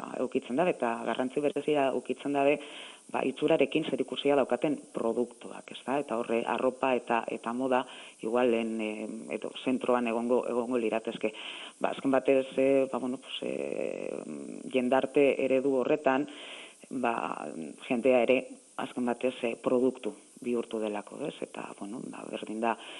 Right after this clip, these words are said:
eh, zure irabazi mailak, eh, jaisten badira, hori mantendu behar dela, eh, zera,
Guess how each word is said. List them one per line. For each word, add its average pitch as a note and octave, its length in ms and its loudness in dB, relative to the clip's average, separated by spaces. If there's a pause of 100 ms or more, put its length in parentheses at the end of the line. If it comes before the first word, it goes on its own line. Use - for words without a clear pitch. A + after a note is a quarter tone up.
(140)
eh, B2 280 2 (120)
zure A#2+ 320 4 (180)
irabazi A#2+ 640 0
mailak, B2 440 0
eh, A#2 340 -2
jaisten A#2+ 340 -2
badira, A2+ 420 2
hori B2+ 140 -2
mantendu A#2+ 480 0
behar A#2+ 220 2
dela, B2+ 280 4 (640)
eh, - 340 -4 (360)
zera, - 240 0